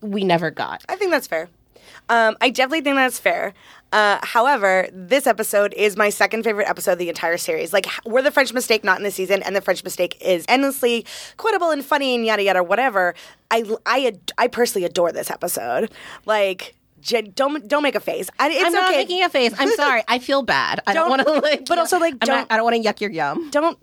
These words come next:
Speaker 2: don't feel bad, right? Like, whatever. It is what it is. Because for the reasons that you don't like it, those, those reasons make sense to me. I don't think this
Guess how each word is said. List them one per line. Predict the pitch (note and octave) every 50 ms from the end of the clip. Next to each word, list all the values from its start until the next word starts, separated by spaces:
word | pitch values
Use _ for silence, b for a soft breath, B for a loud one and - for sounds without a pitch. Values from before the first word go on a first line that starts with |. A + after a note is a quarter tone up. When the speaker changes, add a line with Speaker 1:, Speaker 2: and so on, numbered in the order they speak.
| _ -
Speaker 2:
don't | B3 B3 B3 -
feel | B3+ A#3+
bad, | A3+ F#3+ - - - A3+ -
right? | A3+ A3+ G#3+ A3 G3
Like, | A3 A3 G#3 G3+ G3+ G3 - -
whatever. | - B3 C#4 A#3 G3 E3+ F#3 F#3+
It | G3+ G#3
is | G#3 F#3
what | G#3 F#3+
it | F3+ -
is. | - G#3 A#3+ - - B B B B B
Because | C4+ C#4 D4+ C#4 -
for | - C4+
the | C#4 B3+
reasons | C#4+ D4+ A#3+ D4+ D4 B3+
that | C#4 A#3 F#3
you | A3+ A#3+
don't | A3+ A3 G3 G#3+
like | C#4+ D4 - A#3+
it, | G#3 F3 E3
those, | G3+ A3+ B3+ B3 G#3 _ -
those | - A3+ A#3 F#3+
reasons | G#3 A3+ G3+ F3 G3 F3+ D#3+
make | F#3 G3 -
sense | - A#4 A#4 - -
to | G#3
me. | G3 F#3
I | D#3 D#3+ G#3
don't | A3 G#3 G#3+
think | - A#3+ A3+ -
this | A#3+ A3+ - - - -